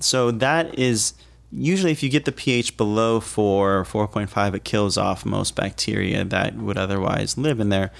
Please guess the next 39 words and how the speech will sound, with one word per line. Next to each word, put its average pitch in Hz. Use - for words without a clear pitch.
But -
when 120
you 117
don't 120
have 170
that 113
low 104
of 101
a 104
P 104
H 104
and 104
the 98
P 110
H 104
is -
closer -
to, 113
like, 101
five 107
or 107
even 98
six -
or 110
even 101
neutral, 107
then 120
bacteria 131
can 113
thrive 101
and, 101
and 98
just -
like 113
a 113
little, 107
like, 104
sea -
monkey, 110